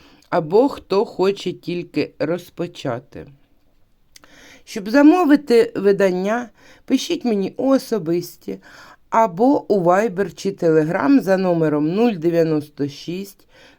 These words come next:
нуль сім, нуль шість, три два один. Також оформити замовлення можна самостійно на сайті П Г Міма П П Ю Е.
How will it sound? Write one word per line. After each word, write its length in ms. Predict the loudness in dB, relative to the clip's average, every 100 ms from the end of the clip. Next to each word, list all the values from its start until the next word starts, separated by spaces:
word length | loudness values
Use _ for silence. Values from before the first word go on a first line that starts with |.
| 0
нуль 220 | 2 2
сім, 560 | 0 -6 -6 -4 -6 -10 _ -8
нуль 260 | 0 0
шість, 640 | 0 -4 -8 -8 -10 -18 _ _
три 400 | -4 -2 -2 -4 -12
два 520 | -8 -2 0 -2 -4 -8
один. 400 | -8 -4 -4 -4 -10 _ _ _ -20 -20 -20 _ 0
Також 600 | 2 2 2 0 0 -2
оформити 680 | -4 0 2 4 4 2 -2
замовлення 760 | 0 2 2 2 -2 -4 -4
можна 420 | 0 0 0 -6
самостійно 840 | -4 -4 -4 -4 -8 -8 -4 -4 -2
на 220 | -4 -6
сайті 600 | -4 -2 0 -2 -8 -14
П 220 | -4 -2
Г 200 | 2 2
Міма 400 | 2 0 0 0
П 200 | -2 -4
П 280 | -2 -2 -2
Ю 200 | -2 -2
Е. 240 | -2 -4